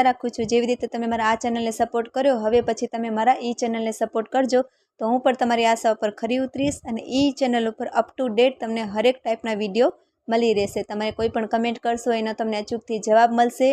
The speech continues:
અને ઈ તમારી કમેન્ટનો હલ પણ હું કરીશ. તો મારા ન્યૂ ચેનલને સબસ્ક્રાઇબ કરો,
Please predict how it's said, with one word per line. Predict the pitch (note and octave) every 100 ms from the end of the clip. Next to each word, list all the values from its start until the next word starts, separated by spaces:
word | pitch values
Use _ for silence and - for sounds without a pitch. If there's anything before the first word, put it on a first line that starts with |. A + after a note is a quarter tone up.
| C#4
અને | G#3 G#3+
ઈ | A#3 A3+ D#4 _
તમારી | - A3 G#3+ G#3+
કમેન્ટનો | G#3+ A3+ B3+ D#4 C4+
હલ | A3+ A3+
પણ | A#3 A#3 C#4
હું | E4 -
કરીશ. | A3 F#3+ - _ _ _ _ - _ _ _ _ _ _ _ _ _ _ _
તો | C4
મારા | A3+ A3 A3
ન્યૂ | C#4+ D#4+
ચેનલને | C4+ A#3+ A#3 A#3
સબસ્ક્રાઇબ | A#3+ - C#4 - D4+ D4 -
કરો, | A#3